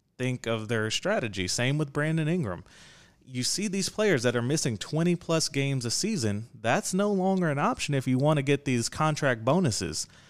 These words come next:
You have to be able to manage your health. You see the Pelicans, they just hired a new physical trainer, I'm sorry, uh, yeah, physical therapist to be on staff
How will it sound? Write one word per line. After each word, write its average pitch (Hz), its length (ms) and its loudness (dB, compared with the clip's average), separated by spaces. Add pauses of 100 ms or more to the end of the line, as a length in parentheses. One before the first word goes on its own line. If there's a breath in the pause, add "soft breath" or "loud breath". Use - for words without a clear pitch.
(120)
You 131 340 0
have 185 320 0
to 156 120 2
be 139 180 0
able 151 240 2
to 143 140 -4
manage 127 400 0
your 107 120 2
health. 185 400 0 (320 soft breath)
You 110 100 -6
see 180 220 0
the 175 100 0
Pelicans, 131 520 2
they 101 120 2
just 127 280 0
hired 151 300 2
a 120 60 0
new 135 160 -2
physical 147 400 -2
trainer, 170 440 -2
I'm 110 100 -4
sorry, 107 240 0
uh, 98 200 0 (300)
yeah, 117 120 0
physical 143 300 -4
therapist 165 440 0 (420 loud breath)
to 135 140 2
be 160 240 4
on 165 260 6
staff - 600 2